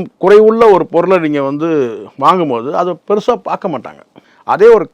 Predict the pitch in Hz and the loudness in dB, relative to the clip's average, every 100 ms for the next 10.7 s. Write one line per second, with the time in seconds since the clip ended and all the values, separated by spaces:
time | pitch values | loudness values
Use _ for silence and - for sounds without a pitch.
0 | 180 247 - 247 254 247 214 - 175 180 | -2 0 0 0 2 2 0 0 -4 -2
1 | 175 170 165 185 269 226 156 - 214 220 | -4 -4 -6 -6 -6 -6 -8 -4 -4 -2
2 | 202 226 233 180 160 156 123 95 _ _ | -4 -4 -4 -2 -2 0 -6 -8 _ _
3 | _ - 135 165 165 120 135 - - _ | _ -8 0 2 2 -2 -6 -6 -14 _
4 | _ _ 123 123 131 214 - 208 226 220 | _ _ -8 -4 2 4 4 2 2 4
5 | 226 208 180 175 175 151 170 - - 131 | 6 4 2 -2 -2 -4 -8 -14 -4 0
6 | 135 185 220 247 233 208 180 196 208 175 | 0 2 4 4 4 2 2 2 2 2
7 | 165 160 180 151 151 202 233 208 165 185 | -2 -4 -4 -2 0 4 4 4 2 0
8 | 190 240 277 214 240 294 277 240 240 240 | 0 0 -4 0 0 2 0 0 -2 -2
9 | 180 127 107 143 160 - - 107 95 _ | -4 -6 -10 -8 -8 -8 -18 -20 -20 _
10 | - - - 170 226 208 | -20 -18 -4 2 4 6